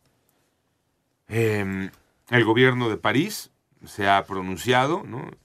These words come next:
El gobierno de París, la alcalde de París, Anne Hidalgo, eh, eh, a través de un comunicado lo puso en las siguientes, eh,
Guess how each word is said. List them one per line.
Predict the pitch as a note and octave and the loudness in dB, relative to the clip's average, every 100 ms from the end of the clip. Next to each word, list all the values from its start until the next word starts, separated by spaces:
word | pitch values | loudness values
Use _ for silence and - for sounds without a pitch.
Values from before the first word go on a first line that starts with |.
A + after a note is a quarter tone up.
| _ _ _ - | _ _ _ -10
El | F#2 | -4
gobierno | F2 G#2 A2 G#2+ | 0 2 2 0
de | F#2+ | -2
París, | F#2+ F2+ C3 C3+ - D#2+ E2 - _ _ _ _ | -2 0 0 -2 -8 -10 -10 -12 _ _ _ _
la | G2+ G#2+ G#2+ G#2 - | -4 2 2 2 2
alcalde | A2+ A#2+ A2+ - E3 F#3+ F3+ D3 | 2 2 -2 4 6 6 4 0
de | A2 G2+ F2+ D#2+ | 0 0 -2 -4
París, | G2 F2+ A#2+ - - - _ _ _ _ _ - | -4 -4 -4 -8 -14 -18 _ _ _ _ _ 2
Anne | B2+ C3 | 2 0
Hidalgo, | A#2 G#2+ G#2+ G#2+ G#2+ C3 - _ _ _ _ _ _ _ - _ _ _ | -6 0 2 2 0 -6 -8 _ _ _ _ _ _ _ -20 _ _ _
eh, | C2+ - | -18 -14
eh, | - F2 | -10 -10
a | D#2 | -4
través | G2+ G#2+ G#2+ | 0 2 2
de | |
un | B2 | 0
comunicado | A#2 G#2 F#2+ E2+ A2 G#2+ G#2+ B2 A2 D#2+ - _ _ _ _ _ | 0 -2 -2 -2 2 4 4 2 0 -2 -10 _ _ _ _ _
lo | - A2 G#2+ G2+ | -8 -2 0 0
puso | A2+ A2+ | -2 0
en | B2+ | 0
las | G#2+ | 0
siguientes, | F#2+ F#2 G#2 G2+ G#2+ G2 - F#2 | -4 -4 -2 -2 0 -2 -2 -8
eh, | E2+ D#2+ D2+ | -8 -8 -12